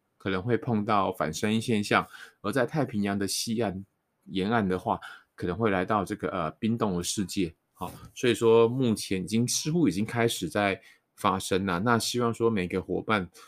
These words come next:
啊，每一个，呃，听众朋友都能够，呃，预先做好准备。<coughs>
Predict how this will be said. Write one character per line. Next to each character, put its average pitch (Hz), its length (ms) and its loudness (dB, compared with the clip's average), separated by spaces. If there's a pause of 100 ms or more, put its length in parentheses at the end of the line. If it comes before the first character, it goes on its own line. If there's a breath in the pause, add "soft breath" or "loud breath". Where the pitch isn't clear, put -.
(120 loud breath)
啊， 95 100 0
每 92 220 0
一 110 60 0
个， 92 420 2
呃， 85 300 -4
听 - 140 -6
众 113 140 2
朋 95 140 -2
友 90 200 0 (180)
都 135 120 0
能 117 180 2
够， 101 460 4 (100)
呃， 90 200 -4
预 113 80 0
先 113 200 0
做 110 140 -2
好 101 100 2
准 85 240 -4
备。 104 220 0 (1200 loud breath)
<coughs> - 480 6